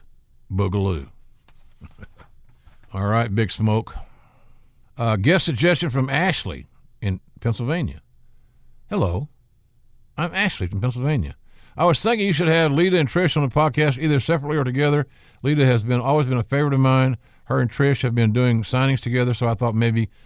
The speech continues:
you'd catch the two of them." Uh, I might do that, but it, I, on the, when you have them on, doing an interview on the phone, it's daunting.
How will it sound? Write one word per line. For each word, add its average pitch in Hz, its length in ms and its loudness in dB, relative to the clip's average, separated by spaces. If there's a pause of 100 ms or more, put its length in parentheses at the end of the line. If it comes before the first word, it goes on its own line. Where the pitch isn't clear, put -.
(160)
you'd 107 140 -12
catch - 280 -2
the 101 100 -6
two 117 340 2
of 104 140 -2
them." 95 320 2 (680)
Uh, 104 440 -2 (1120)
I 156 80 0
might 202 220 0
do 165 120 4
that, 131 300 2
but 127 240 -6
it, 143 280 -12
I, 135 140 -2 (160)
on 143 120 2
the, 123 160 2
when 147 120 4
you 147 100 8
have 202 120 2
them 185 100 0
on, 147 280 2
doing 170 180 4
an 160 60 4
interview 160 240 2
on 143 60 4
the 113 60 2
phone, 131 480 2 (720)
it's 95 140 -2
daunting. 131 540 2